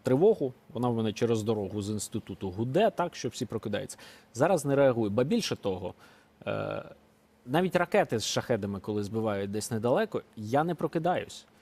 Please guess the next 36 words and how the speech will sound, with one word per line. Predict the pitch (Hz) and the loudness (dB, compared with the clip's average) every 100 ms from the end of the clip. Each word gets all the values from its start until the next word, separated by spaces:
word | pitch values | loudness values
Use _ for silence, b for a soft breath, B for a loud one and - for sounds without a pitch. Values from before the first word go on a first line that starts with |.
| b b _ - | b b _ -2
І | 127 123 123 | 0 0 2
я | 147 | 0
ж | 139 | 2
кажу, | 170 151 131 | 0 2 0
що, | - 117 | 0 -4
м, | 104 110 110 113 110 123 117 110 113 | -4 -6 -8 -6 -2 -2 -2 -4 -2
мабуть, | 127 127 151 - - | 0 2 0 -2 -6
мої, | 135 131 135 135 131 | 0 2 4 4 4
мій | 127 143 139 | 2 2 4
досвід | 135 123 131 - | 4 2 0 0
не, | 131 127 | 0 2
не | 127 131 127 | 2 2 4
один, | 127 123 131 147 135 | 4 2 0 2 2
не | 139 | 4
унікальний, | 139 - 120 95 95 | 2 2 2 0 -4
та, | 92 127 | -2 0
для | 117 | 0
українців. | 107 110 107 98 120 - B B B - - | -2 -2 -4 -4 -8 -12 B B B -18 -4
Це | - 226 | 4 4
тому, | 226 175 196 | 4 4 4
що | 196 - 180 170 156 | 2 4 6 8 6
мені | 127 147 190 | 2 2 2
на | 170 | 2
якомусь | 160 175 165 - | 2 2 0 -2
підсвідомому | 143 - 143 170 165 151 | -4 -2 0 2 2 2
рівні, | 156 160 151 147 123 | 2 2 0 -2 0
я | 123 151 | 2 2
до | 147 | 2
цього | - 147 156 | 2 2 2
вже | 143 143 | 2 2
звик, | 143 262 - - | 2 0 0 -8
і | 131 | -4
воно | 120 135 139 | 0 2 2
мене | 131 131 127 | 0 0 0
не | 123 135 | 0 0
торкає | 131 117 - 101 95 98 98 | 2 -2 -2 -2 -2 -2 -6